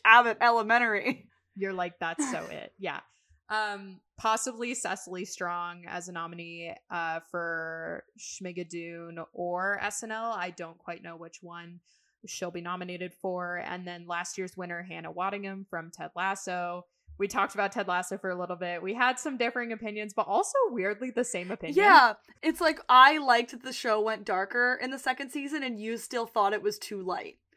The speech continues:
Speaker 2: Yeah, which was strange to me. Um, Jeremy Allen White's new F X show, The Bear, is not eligible this year, and I'm thinking it may be overshadowed by next year just because of how fast the streaming industry moves,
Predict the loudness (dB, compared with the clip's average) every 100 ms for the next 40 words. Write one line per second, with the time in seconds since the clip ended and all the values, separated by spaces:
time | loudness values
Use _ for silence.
0 | _ _ -2 0 0 -2 -8 _ -8 -4
1 | -6 -6 -16 _ _ -10 -6 -6 -6 -14
2 | -20 -18 -16 -16 -18 _ _ _ _ _
3 | -20 -20 -6 -2 0 0 -4 -10 -16 -16
4 | _ _ -2 0 0 0 -2 -2 -4 -4
5 | -6 -8 -10 -8 -6 -6 -6 -8 -10 -8
6 | -6 -8 -10 -10 -8 -6 -4 -4 -4 -8
7 | -10 -8 -6 -4 -4 -4 -6 -10 -10 -10
8 | -8 -6 -6 -8 -8 -10 -12 -12 -14 -16
9 | _ -12 -10 -10 -10 -10 -10 -10 -6 -4
10 | -4 -4 -4 -6 -8 -8 -6 -6 -6 -6
11 | -6 -8 -10 -10 -10 -10 -12 -12 -14 -16
12 | -8 -8 -6 -8 -8 -10 -12 -10 -10 -10
13 | -14 -16 -14 -10 -10 -8 -8 -10